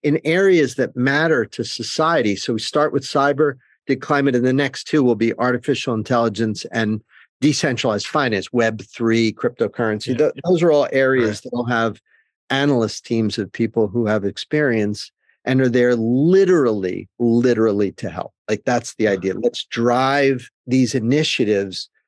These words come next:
Speaker 1: that are good for the world. It's good for the world to have cybersecurity that stops the possibility that a nation state could hit a nuclear power plant.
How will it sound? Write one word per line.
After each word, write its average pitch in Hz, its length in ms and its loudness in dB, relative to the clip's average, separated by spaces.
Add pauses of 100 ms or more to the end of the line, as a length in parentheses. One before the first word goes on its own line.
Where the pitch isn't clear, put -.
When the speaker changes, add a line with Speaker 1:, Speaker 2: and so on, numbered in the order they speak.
(160)
Speaker 1:
that 123 140 2
are 127 80 4
good 151 300 0
for 156 120 -2
the 120 80 4
world. 127 460 2
It's 143 200 -2
good 175 300 0
for 147 200 -2
the 120 100 0
world 107 520 0
to 120 60 -4
have 110 200 0
cybersecurity 117 1120 -2
that 101 200 0
stops - 600 -4
the 110 120 -6
possibility 117 680 -2
that 104 180 0
a 104 80 -2
nation 113 380 -2
state 104 260 -4
could 104 140 -4
hit 104 160 -4
a 101 80 -4
nuclear 104 420 -2
power 107 380 -2
plant. - 360 -12